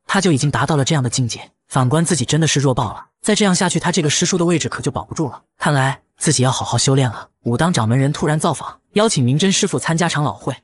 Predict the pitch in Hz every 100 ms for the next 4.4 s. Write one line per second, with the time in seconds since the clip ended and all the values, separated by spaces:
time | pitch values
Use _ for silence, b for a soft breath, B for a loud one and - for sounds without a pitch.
0 | _ - 214 180 175 180 208 185 175 -
1 | 170 104 - 175 110 117 - - 117 131
2 | 127 - - _ - 127 147 208 165 120
3 | 127 160 143 170 107 120 151 165 - 151
4 | 151 127 127 117